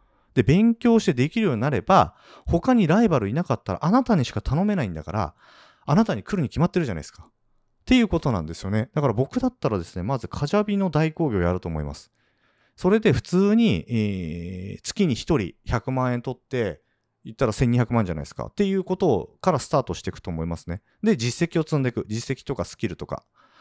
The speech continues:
営業スキルだったりとか、あとその制作スキル、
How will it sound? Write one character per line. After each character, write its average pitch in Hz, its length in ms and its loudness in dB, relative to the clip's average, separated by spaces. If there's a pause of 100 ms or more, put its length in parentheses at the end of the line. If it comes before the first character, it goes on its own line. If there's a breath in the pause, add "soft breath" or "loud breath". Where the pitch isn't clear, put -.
(200 soft breath)
営 123 160 4
業 127 160 0
ス - 100 -12
キ 135 100 -4
ル 104 80 0
だ 87 60 0
っ 82 60 -4
た 90 120 -8
り 87 80 -10
と - 120 -12
か、 156 320 2
あ 135 80 0
と 98 160 0
そ 92 120 -6
の 73 420 -6
制 113 160 -4
作 - 200 -8
ス - 80 -20
キ 92 120 -10
ル、 - 180 -10